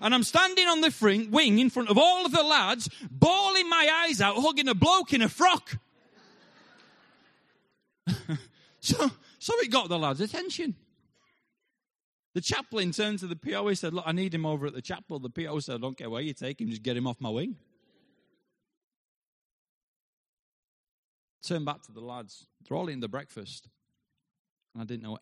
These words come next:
any other way to say it, so I said it as it was. I just shouted out, "If you've got anything of mine, you can have it." I had at least thirty ounce of baccy being held on that wing by different people.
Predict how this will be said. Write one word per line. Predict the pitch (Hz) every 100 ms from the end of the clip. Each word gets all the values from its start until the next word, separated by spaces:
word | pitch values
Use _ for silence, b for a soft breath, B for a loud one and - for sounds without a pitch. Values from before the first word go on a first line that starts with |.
| -
any | 151 147 139
other | 127 123
way | 113 110 107
to | -
say | 107 110 101
it, | 95 _ -
so | -
I | 98
said | - 110
it | 104 -
as | 110 104
it | 101
was. | 101 98 - _ _ _ _ _ _ _ _ _ _ _ _ _ _ _ _ _ _ _ _ _ _ _
I | 107
just | 135 151
shouted | - 123 110 107
out, | 135 107 _ _ _ _
"If | - -
you've | 202 208
got | 220 208
anything | 214 202 156 190
of | 185
mine, | 165 123 139 143 - _ _ _ _ _ _ _ _ _ _
you | 107
can | -
have | 120 117
it." | 101 - _ _ _ _ _ _ _ _ _ -
I | 156
had | 160
at |
least | 143 170 -
thirty | 131 120 120
ounce | 117 107
of |
baccy | 120 131 110
being | 104 113
held | 120 107
on | 104
that | 104
wing | 117 113
by | 98
different | 101 104 -
people. | - 110 - 104